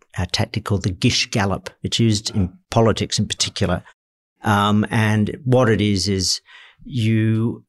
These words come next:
if you're in a, an argument with someone, rather than contesting the heart of their argument,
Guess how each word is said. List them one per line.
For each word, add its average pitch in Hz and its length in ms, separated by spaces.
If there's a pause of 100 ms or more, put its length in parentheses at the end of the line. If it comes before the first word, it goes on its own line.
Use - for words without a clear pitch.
if 117 240
you're 113 160
in 123 100
a, 107 120 (100)
an 107 120
argument 98 460
with 95 100
someone, 85 540 (840)
rather 113 420
than 104 180
contesting 104 520
the 92 80
heart 98 280
of 95 80
their 90 160
argument, 90 440